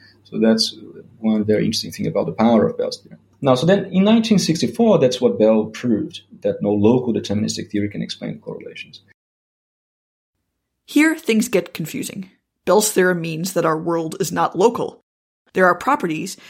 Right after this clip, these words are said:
Speaker 2: and interactions that are too far apart to communicate via the speed of light. Experimentally, this has been confirmed time and time again. But what does it mean? For one, can we just give up determinism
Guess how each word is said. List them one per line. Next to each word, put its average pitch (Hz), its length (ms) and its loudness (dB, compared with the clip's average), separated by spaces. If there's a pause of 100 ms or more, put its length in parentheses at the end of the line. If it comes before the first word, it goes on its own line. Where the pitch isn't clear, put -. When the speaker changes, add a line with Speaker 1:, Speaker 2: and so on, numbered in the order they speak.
(200)
Speaker 2:
and 190 140 2
interactions 185 720 0
that 170 120 -4
are 165 160 0 (140)
too 302 220 2
far 240 280 2
apart 196 400 -2 (420)
to - 100 2
communicate 185 680 0
via - 200 2
the - 80 -4
speed - 240 -4
of - 100 -6
light. - 380 -2 (840)
Experimentally, 190 840 2
this 185 160 -4
has 151 80 -8
been 160 220 -2
confirmed 170 640 -4
time 196 340 0
and 185 100 0
time 170 240 -4
again. 185 420 -2 (480)
But - 80 -4
what 294 120 4
does 381 160 0
it 269 80 -10
mean? 180 560 -4 (720)
For 196 160 2
one, 202 520 0
can 196 120 -2
we 196 40 4
just - 300 0
give 165 200 -2
up 202 160 0
determinism 214 800 -4